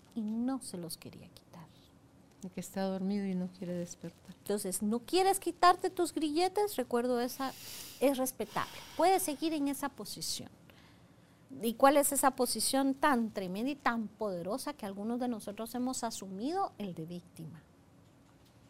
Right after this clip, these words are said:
Speaker 1: Entonces, mm, generalmente injusto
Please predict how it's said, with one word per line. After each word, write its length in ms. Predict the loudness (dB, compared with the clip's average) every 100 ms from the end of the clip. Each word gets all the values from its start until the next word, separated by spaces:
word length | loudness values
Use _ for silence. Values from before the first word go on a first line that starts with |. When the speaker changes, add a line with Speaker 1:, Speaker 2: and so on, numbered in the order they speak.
| -20 -20 -20 -20 -20 -20 -20 -20 -20 -20 -10
Speaker 1:
Entonces, 480 | -2 2 4 2 -4 -10 -16 -4
mm, 440 | -4 -4 -6 -6 -8 -8
generalmente 840 | 0 4 6 6 6 4 4 2 4
injusto 840 | 2 2 0 2 0 2 2 2